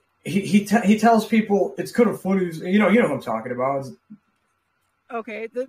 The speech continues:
Speaker 2: the guy, the one from Detroit.
Speaker 1: Is it? Well, it's not. Well, now he's, he's in Hamtramck. I mean, uh,
Speaker 2: Oh,
Speaker 1: certain.
Speaker 2: yeah, okay. What that whole
Speaker 1: I,
Speaker 2: thing
Speaker 1: I mean,
Speaker 2: up there is called Detroit to me.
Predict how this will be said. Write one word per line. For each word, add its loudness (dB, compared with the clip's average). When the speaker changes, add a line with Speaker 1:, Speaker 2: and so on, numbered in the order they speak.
Speaker 2:
the -4
guy, -2
the -6
one -4
from -10
Detroit. -6
Speaker 1:
Is -4
it? 0
Well, 2
it's -2
not. 0
Well, 0
now 0
he's, -4
he's -4
in -4
Hamtramck. -6
I -12
mean, -8
uh, -6
Speaker 2:
Oh, -20
Speaker 1:
certain. -4
Speaker 2:
yeah, -10
okay. -10
What -4
that 0
whole 0
Speaker 1:
I, 2
Speaker 2:
thing 0
Speaker 1:
I 0
mean, 4
Speaker 2:
up 0
there -2
is -10
called -12
Detroit -8
to -16
me. -12